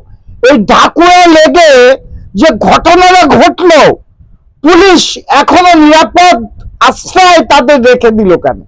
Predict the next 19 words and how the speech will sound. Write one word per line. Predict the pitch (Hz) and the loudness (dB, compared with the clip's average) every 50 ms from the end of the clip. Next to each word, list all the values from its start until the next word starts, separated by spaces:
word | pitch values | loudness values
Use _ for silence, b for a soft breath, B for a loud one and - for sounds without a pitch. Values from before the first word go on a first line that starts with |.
| - - - b b b b b b b b | -20 -20 -20 b b b b b b b b
প্রশ্ন | - 339 349 349 - - - 392 370 - - | -2 0 0 0 -2 -4 -2 -2 -2 0 2
তো | 370 349 | 2 2
রাখতেই | 349 330 339 - - - 349 330 330 302 | 2 2 0 -2 -2 -2 0 2 2 2
পারি। | 208 262 233 208 180 156 135 - _ _ b b b b b b 285 | 2 2 2 2 2 0 -2 -4 _ _ b b b b b b 0
এই | 339 381 392 392 349 | 2 2 2 2 0
ঘটনা | 302 220 254 269 349 - 359 359 359 359 339 | 0 0 0 0 0 2 2 2 2 2 2
যদি | 320 294 330 311 311 320 | 2 2 2 2 2 2
আমাদের | 262 269 294 302 320 330 359 349 311 | 2 2 2 0 0 0 0 0 -2
সনাতন | - - - 269 302 320 349 339 - 359 370 339 294 | -2 -4 -6 -2 0 0 0 0 0 0 0 2 2
ধর্মের | 359 302 320 339 339 320 285 240 - | 2 2 0 2 2 2 0 0 0
কেউ | - 311 311 302 - | 0 0 0 0 -2
করত, | - - 285 302 302 - _ - 320 285 262 220 180 147 - B B B B B B B - | -2 -2 0 0 0 -2 _ -4 0 2 2 2 2 0 -2 B B B B B B B -4
তাহলে | 226 254 285 339 302 262 320 339 311 302 269 233 208 214 - 208 B B B - - | -2 0 2 2 2 2 2 2 2 4 4 2 2 0 -4 -10 B B B -8 -4
পুলিশ | 311 349 330 339 381 359 262 - 320 | -2 0 0 2 2 2 0 0 0
এতক্ষণ | 330 339 302 - - 339 320 - - - - - - - 254 349 359 330 302 277 240 208 170 143 113 - - - - - _ _ _ - | 0 0 0 0 0 -2 -2 -2 -6 -20 -20 -16 -8 -2 0 2 2 2 2 2 2 2 0 -2 -6 -14 -20 -20 -20 -20 _ _ _ -4
নিষ্ক্রিয় | 208 240 294 311 302 302 - - - - - - 349 302 330 330 320 311 302 | -2 0 2 2 0 -2 -4 -10 -18 -20 -10 -4 -2 0 2 2 2 2 2
না, | 294 285 254 240 220 202 180 151 - b b b b b | 2 2 2 2 2 2 0 0 -4 b b b b b
সক্রিয় | - - - - 294 302 330 - - - 320 339 349 339 320 - | -12 -10 -4 -2 0 0 0 -2 -6 -4 -2 0 2 2 2 2
হয়ে | - 277 294 285 508 466 - - | 2 2 2 2 2 2 0 0